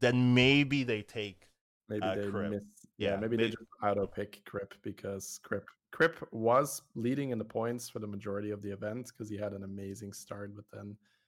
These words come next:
Speaker 2: had a, like, either a top eight or just in general a bad game at the end.
Speaker 1: Yeah, he had a
Speaker 2: And then
Speaker 1: top
Speaker 2: I,
Speaker 1: eight,
Speaker 2: I
Speaker 1: I think.
Speaker 2: closed, I closed the gap barely, barely.
Speaker 1: By,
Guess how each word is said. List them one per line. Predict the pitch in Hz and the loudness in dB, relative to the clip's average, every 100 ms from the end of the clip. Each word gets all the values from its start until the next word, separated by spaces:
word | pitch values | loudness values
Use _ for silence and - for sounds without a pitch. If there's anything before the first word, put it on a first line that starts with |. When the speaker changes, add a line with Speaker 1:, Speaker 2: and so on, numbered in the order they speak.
| _ | _
Speaker 2:
had | - 107 101 | -6 -4 -2
a, | 101 98 98 - - | -4 -6 -8 -10 -6
like, | 104 | -4
either | 113 113 110 | 0 0 0
a | |
top | 107 110 107 | -2 -6 -4
eight | 110 104 | -4 -4
or | |
just | 101 101 110 | -6 -8 -10
in | 101 | -10
general | 104 101 101 | -8 -8 -10
a | |
bad | 98 98 104 | -8 -8 -4
game | 110 120 | -4 -4
at | 131 | -6
the | 139 | -6
end. | 143 160 - - | -6 -6 -10 0
Speaker 1:
Yeah, | 117 | 2
he | 110 | 4
had | 127 120 | 4 4
a | |
Speaker 2:
And | 101 | 2
then | 101 | -2
Speaker 1:
top | 92 | -4
Speaker 2:
I, | 98 | -6
Speaker 1:
eight, | 80 | -10
Speaker 2:
I | |
Speaker 1:
I | 80 | -10
think. | - | -2
Speaker 2:
closed, | 110 107 - _ 110 | 0 0 -4 _ -6
I | |
closed | - 123 117 | 2 2 2
the | 104 | -4
gap | 87 101 95 - | -6 -8 -8 -10
barely, | 101 98 98 98 104 | -8 -8 -8 -12 -16
barely. | - - _ _ _ | -20 -20 _ _ _
Speaker 1:
By, | 151 165 | 6 6